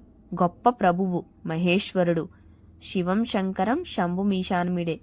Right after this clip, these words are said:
శివుడు, శంకరుడు, శంభుడు అయిన మిమ్మల్ని నేను ప్రార్థిస్తున్నాను అని అర్థం. ఐదవ శ్లోకం, "గిరీంద్రాత్మజ సంగృహీతార్థ దేహం గిరౌ సంస్థితం సర్వదాపన్న గేహం." గిరీంద్రాత్మజ అంటే పర్వతరాజు యొక్క కుమార్తె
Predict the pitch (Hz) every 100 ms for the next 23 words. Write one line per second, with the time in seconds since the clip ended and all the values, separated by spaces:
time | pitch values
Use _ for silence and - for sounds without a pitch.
0 | - - 160 165 233 294 190 170 175 175
1 | 214 262 180 170 180 185 185 180 185 180
2 | 180 185 277 508 - - - 190 226 302
3 | 180 156 165 190 - 175 165 165 - -
4 | 190 196 160 - - - _ _ - 175
5 | 170 190 208 214 185 190 269 392 - 180
6 | 185 180 196 220 208 190 196 - 196 208
7 | 226 254 190 180 196 208 196 196 190 196
8 | 202 185 185 185 220 262 190 175 180 202
9 | 220 196 202 - 202 240 359 _ _ _
10 | - 175 175 190 196 196 196 196 190 170
11 | 180 180 _ _ - 185 170 185 202 208
12 | 196 - 196 190 185 185 233 190 170 175
13 | 185 190 196 202 202 247 190 165 156 -